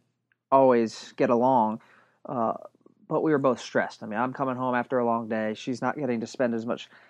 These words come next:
time with me as she normally does. Um, who could blame her? I'm amazing. Of course she'd be upset, right? So we, we bumped heads some, but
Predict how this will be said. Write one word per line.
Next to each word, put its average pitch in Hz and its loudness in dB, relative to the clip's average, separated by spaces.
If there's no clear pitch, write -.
time 151 6
with 135 2
me 135 2
as 123 0
she - -6
normally 123 2
does. 117 2
Um, 113 0
who 135 -4
could 123 -8
blame 120 0
her? 120 -2
I'm 120 -6
amazing. 113 -4
Of - -20
course 127 -2
she'd - -10
be 107 -6
upset, - -6
right? 127 -2
So 208 12
we, 208 8
we 233 6
bumped 247 12
heads 330 10
some, 180 10
but 180 8